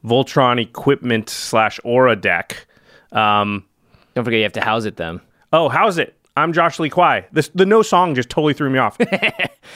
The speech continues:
Speaker 2: Well, we're also just like, "Can we get through these episodes?" The people need to hear how these upgrades will go. 'Cause actually, these are really fun episodes to do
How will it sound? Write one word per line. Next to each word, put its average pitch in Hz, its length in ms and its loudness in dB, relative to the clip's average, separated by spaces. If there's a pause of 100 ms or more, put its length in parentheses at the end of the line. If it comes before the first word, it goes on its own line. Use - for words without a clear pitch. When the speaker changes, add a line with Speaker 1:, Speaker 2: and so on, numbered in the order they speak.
Speaker 2:
Well, 190 220 2
we're 233 120 4
also 226 220 0
just 190 200 -2
like, 175 180 -2
"Can - 200 -6
we 214 60 2
get - 200 -2
through 180 140 2
these 170 160 0
episodes?" 165 520 0 (300)
The 180 160 2
people 240 260 2
need 220 160 0
to 175 80 -6
hear 180 300 2 (220)
how 160 160 0
these 160 160 0
upgrades 139 340 0
will 117 80 -4
go. 104 240 0
'Cause 156 200 2
actually, 214 260 0
these 180 220 2
are 147 160 4
really 143 200 2
fun 135 180 0
episodes 123 360 -2
to 131 100 0
do 139 280 2